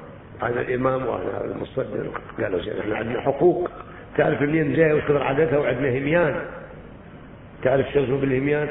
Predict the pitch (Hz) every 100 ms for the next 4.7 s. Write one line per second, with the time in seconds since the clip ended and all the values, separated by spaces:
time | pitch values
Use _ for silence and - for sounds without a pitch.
0 | 151 214 - 294 220 214 202 190 190 196
1 | 196 202 190 190 190 180 170 175 170 165
2 | 156 180 175 160 151 143 139 131 120 120
3 | 113 107 107 107 107 98 98 - - -
4 | - - - - 131 113